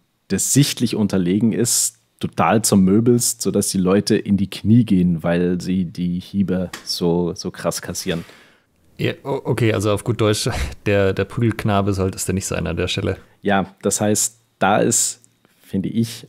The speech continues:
Speaker 1: eine gewisse Kontrolle, ähm, durchaus wichtig, die aber zumindest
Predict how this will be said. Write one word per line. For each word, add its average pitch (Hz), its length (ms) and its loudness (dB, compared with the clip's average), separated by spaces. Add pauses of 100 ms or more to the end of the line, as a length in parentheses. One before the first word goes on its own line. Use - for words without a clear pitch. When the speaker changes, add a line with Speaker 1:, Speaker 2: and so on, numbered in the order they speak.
Speaker 1:
eine 95 380 0
gewisse 98 420 -4
Kontrolle, 104 800 -2 (500)
ähm, 101 360 -4
durchaus 101 1200 -2 (800)
wichtig, 110 880 -2 (600)
die 143 560 -2 (640)
aber 113 760 2 (380)
zumindest 92 600 -4